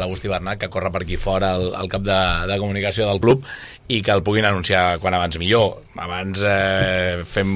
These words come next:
broma o no broma, això dels fitxatges, eh, quan està així, eh, comentàvem,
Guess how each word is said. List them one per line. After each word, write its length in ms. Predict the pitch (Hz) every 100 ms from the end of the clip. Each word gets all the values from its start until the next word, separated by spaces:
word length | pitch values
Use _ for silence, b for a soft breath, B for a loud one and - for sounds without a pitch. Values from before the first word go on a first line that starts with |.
| 95
broma 220 | 98 95
o 20 |
no 80 | 95 95
broma, 240 | 98 110 104
això 160 | 95 101
dels 180 | 95 90
fitxatges, 560 | 101 92 95 98 92 92
eh, 140 | 92 92
quan 160 | 101 95
està 220 | - 98
així, 220 | 95 110 123 B B B B
eh, 300 | - 104 101
comentàvem, 400 | 95 101 98 92